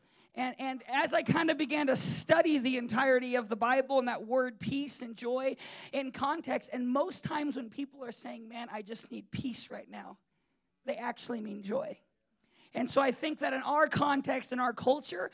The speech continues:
those words have gotten so flipped around. So let me define it really quick, really, really quickly so we can go. Uh, peace is, because I totally messed up and lied to you guys. So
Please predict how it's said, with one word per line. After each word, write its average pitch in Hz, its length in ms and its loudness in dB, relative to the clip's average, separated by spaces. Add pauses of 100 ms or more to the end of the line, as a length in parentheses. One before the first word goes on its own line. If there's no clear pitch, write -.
(200)
those 262 300 2
words 285 280 -6
have 262 120 2
gotten 240 300 6
so 254 280 4
flipped 254 440 -4
around. 226 400 -2 (340)
So - 160 -10
let 349 120 -4
me 370 80 -6
define 330 420 -2
it 277 100 -6
really 285 240 -4
quick, 220 300 0
really, 302 180 -2
really 349 220 -2
quickly 269 340 0
so 254 160 0
we 262 140 -8
can 240 160 -16
go. 220 220 -8 (260)
Uh, 254 240 2
peace - 580 -2 (160)
is, 269 140 0 (680)
because 269 300 -2
I 240 140 -4
totally 262 380 0
messed 233 220 0
up 226 120 0
and 208 100 -4
lied 196 200 -8
to 190 60 -16
you 185 60 -12
guys. 165 240 -8
So 226 240 -4